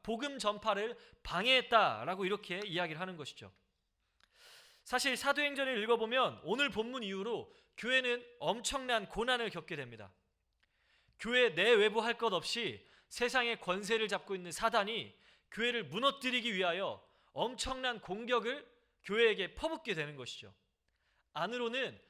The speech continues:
아나니아와 삽비라와 같은 거짓 성도들이 교회 안으로 모두 다 들어와서 교회의 질서를 파괴하고 공동체를 무너뜨리는 그러한 모습이 나타나게 되고, 밖으로는 유대 당국 지도자들이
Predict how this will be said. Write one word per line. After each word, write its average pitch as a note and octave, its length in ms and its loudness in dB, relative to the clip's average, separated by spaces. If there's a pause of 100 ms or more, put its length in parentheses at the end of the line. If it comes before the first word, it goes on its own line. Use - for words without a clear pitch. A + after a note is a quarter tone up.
(200)
아나니아와 A3 800 4
삽비라와 B3+ 640 4
같은 G3+ 420 0 (280)
거짓 A3+ 340 2
성도들이 B3+ 760 -2 (240)
교회 C4 240 4
안으로 B3+ 280 2
모두 C4+ 280 -6
다 A#3 180 2
들어와서 A3+ 760 2 (260)
교회의 A3+ 340 4
질서를 G3 420 -2
파괴하고 G#3+ 720 -4 (240)
공동체를 A3+ 680 -4
무너뜨리는 G3 880 -2 (240)
그러한 B3 380 2
모습이 F#3 500 -4 (120)
나타나게 F3+ 520 0
되고, A2+ 280 -14 (300)
밖으로는 A#3+ 600 0 (300)
유대 A#3+ 240 0
당국 A3 420 -4
지도자들이 A3 760 0